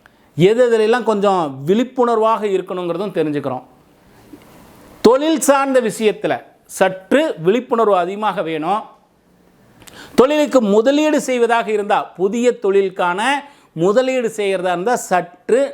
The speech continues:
நிதானிக்க வேண்டியது அவசியம் இந்த மாதத்துல. இப்ப ஏதாவது போய் மத்த தொழிலெல்லாம் ரொம்ப ஸ்லோவா இருக்கு, எனக்கு எல்லாமே ஸ்லோவா இருக்கு, நான் போய் ஒரு முதலீடு செய்யலான்னு இருக்கேன்னு முதலீடுக்கு கீது போயிட வேண்டாம். சற்று நிதானத்தோடு இருங்க. இந்த மாசத்துல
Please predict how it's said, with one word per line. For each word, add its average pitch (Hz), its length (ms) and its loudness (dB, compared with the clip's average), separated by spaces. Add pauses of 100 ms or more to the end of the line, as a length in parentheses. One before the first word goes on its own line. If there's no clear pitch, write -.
(120)
நிதானிக்க 233 560 0
வேண்டியது 190 380 0
அவசியம் 196 340 -6
இந்த 156 180 -2
மாதத்துல. 160 380 -2 (380)
இப்ப 143 80 -2 (100)
ஏதாவது 208 320 2
போய் 202 260 0 (560)
மத்த 175 360 -2
தொழிலெல்லாம் 208 400 2
ரொம்ப 202 240 -6
ஸ்லோவா 202 320 2
இருக்கு, 190 220 -6
எனக்கு 165 200 -4
எல்லாமே 214 300 0 (420)
ஸ்லோவா 220 400 2
இருக்கு, 190 240 -6
நான் 202 160 -2
போய் 262 160 4
ஒரு 196 160 -6
முதலீடு 254 460 -4
செய்யலான்னு 220 400 -2
இருக்கேன்னு 233 360 -2
முதலீடுக்கு 208 540 0
கீது 208 260 2 (560)
போயிட 196 420 2
வேண்டாம். 202 340 0 (100)
சற்று 185 460 -2 (240)
நிதானத்தோடு 202 680 0
இருங்க. 185 240 -2
இந்த 175 100 -4 (100)
மாசத்துல 165 420 -2